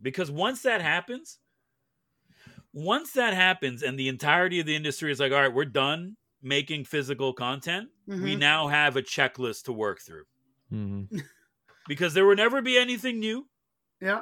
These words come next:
Speaker 1: So I know exactly what I need to get to complete one hundred percent my,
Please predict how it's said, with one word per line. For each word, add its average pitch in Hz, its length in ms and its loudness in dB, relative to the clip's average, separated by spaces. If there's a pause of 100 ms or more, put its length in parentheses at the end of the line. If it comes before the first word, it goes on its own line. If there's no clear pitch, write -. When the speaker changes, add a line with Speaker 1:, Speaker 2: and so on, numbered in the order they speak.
(140)
Speaker 1:
So 175 100 2
I 196 220 8
know 208 380 0
exactly 147 680 -2
what 123 240 0
I 151 120 2
need 147 220 -6
to 143 100 -4
get 131 260 -2
to 123 80 -12
complete 120 500 -6
one 127 160 -6
hundred 123 240 -6
percent 110 460 -4
my, 98 280 -2